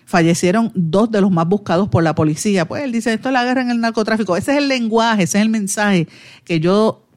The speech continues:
critico cuando dicen, "Bueno, allá ellos, pero unos narcos que se maten entre sí", como si no fueran seres humanos, ¿ves? Y yo creo que las expresiones del gobernador tienen que cambiar, porque abonan a que la gente como que no le preste atención a la, a lo que estamos viviendo hasta que no te toque.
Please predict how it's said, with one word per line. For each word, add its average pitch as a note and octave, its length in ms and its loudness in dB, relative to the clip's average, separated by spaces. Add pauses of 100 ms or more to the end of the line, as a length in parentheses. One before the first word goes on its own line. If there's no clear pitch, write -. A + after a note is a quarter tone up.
critico F3+ 500 2
cuando D#3 280 -2
dicen, F#3+ 340 -2
"Bueno, D#4+ 180 -4 (340)
allá A3 360 0
ellos, F#3+ 300 2 (200)
pero G3 220 -2
unos A3 100 4
narcos A#3 300 0
que F#3 100 -2
se E3+ 140 -4
maten F#3 280 0
entre F3+ 280 2
sí", C#3 180 -4 (300)
como F#3+ 240 4
si G3+ 100 0
no G3 100 2
fueran G#3+ 280 -2
seres E3 240 2
humanos, D#3 400 2
¿ves? F#3 160 -2 (340)
Y F3+ 120 -4
yo F3 120 0
creo A3+ 200 0
que G#3 100 -2
las F3 380 -2
expresiones E3 500 -2
del G#3 140 0
gobernador G3+ 460 2
tienen E3 240 -2
que F#3+ 140 -4
cambiar, C#3 540 -2 (260)
porque E3+ 400 -2
abonan F3+ 680 0 (380)
a E3+ 160 -4
que F3 140 -2
la E3 80 0
gente A3+ 200 0
como D4 160 2
que A3+ 80 2
no G3 100 4
le B3+ 100 2
preste C#4 240 -4
atención C4+ 520 -2
a F#3+ 100 0
la, E3+ 140 2
a F3 160 -2
lo E3 80 0
que E3+ 80 -2
estamos G#3+ 320 0
viviendo C4 460 0
hasta F#3 200 -4
que E3 100 -6
no E3 100 -2
te F#3+ 140 -2
toque. C3+ 400 -2